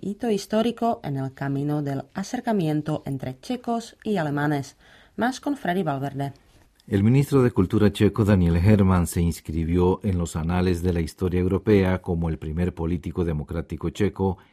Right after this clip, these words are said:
Speaker 2: que llamó a los alemanes de los Sudetes compatriotas. Se trató de uno de los mayores gestos por parte de Praga en busca de la normalización absoluta de las relaciones con sus vecinos.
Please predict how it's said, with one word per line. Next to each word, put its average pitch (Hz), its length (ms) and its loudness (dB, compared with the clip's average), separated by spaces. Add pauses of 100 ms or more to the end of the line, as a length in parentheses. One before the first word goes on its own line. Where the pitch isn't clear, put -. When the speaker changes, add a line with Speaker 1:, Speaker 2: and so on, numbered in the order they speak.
(120)
Speaker 2:
que 101 180 2
llamó 87 480 0
a 95 80 -4
los 87 180 -4
alemanes 82 600 -2
de 85 100 -4
los 78 140 -6
Sudetes 85 680 -6 (200)
compatriotas. - 1040 -10 (480)
Se - 160 -8
trató 85 400 0
de 85 140 2
uno 95 300 2
de 90 80 2
los 82 140 0
mayores 82 440 -2
gestos 98 400 -4
por 73 240 -10
parte 85 280 -6
de 90 120 -4
Praga 92 420 -2 (320)
en 107 240 0
busca 107 400 -2
de 95 140 2
la 92 100 0
normalización 90 880 0
absoluta 92 640 -2
de 87 80 0
las 80 160 -4
relaciones 78 600 -6
con 76 180 -8
sus 76 200 -10
vecinos. - 800 -16